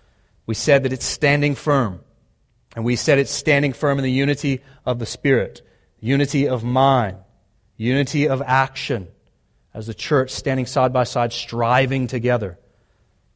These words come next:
But lastly, we see standing firm in the unity of the advancement of the gospel. Standing firm in the unity of the advancement of the gospel. Here we see the aim of the church in action.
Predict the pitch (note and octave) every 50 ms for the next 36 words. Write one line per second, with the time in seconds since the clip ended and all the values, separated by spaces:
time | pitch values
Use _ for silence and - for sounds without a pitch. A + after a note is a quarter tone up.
0 | _ - G#2 G2+ A2 A#2 A#2+ B2 A#2 - - A#2+ A2 A2 A2 - - - A#2 A2+
1 | G#2 - - - C3 B2+ B2+ B2+ B2 B2 - C3 A#2+ A#2+ A#2+ C3 C3 A2+ A2+ G#2+
2 | G#2+ A2+ A#2 A#2+ A#2 - - A2+ A#2 - A2 G#2+ G2+ G2+ G#2 G2 F#2+ F#2 F#2 -
3 | G#2 G2+ G2+ - - - G2+ G2 - _ - _ _ _ _ _ - F#2+ - F#2+
4 | F#2 G2 F2 E2+ - - - _ _ _ _ _ _ _ _ _ _ _ _ _
5 | _ _ _ _ _ - - - - B2 A#2 A2+ - B2+ A#2 A#2+ A2+ A2 G#2+ A#2
6 | C3 C3+ B2 - C3+ B2 A#2 A2 G2 A#2 B2 A#2+ A2+ - A#2 A2 A2 A2+ G#2+ G2+
7 | - - G2+ - - D3 D#3 E3 E3 F3+ D#3+ - - D#3+ D3 D3 C#3+ C#3 C#3+ D3+
8 | D#3 D#3 D3+ D3+ C#3+ C#3+ C#3 - D3+ C#3 C3 - C#3+ B2+ B2+ A#2+ A2+ - - -
9 | F#2+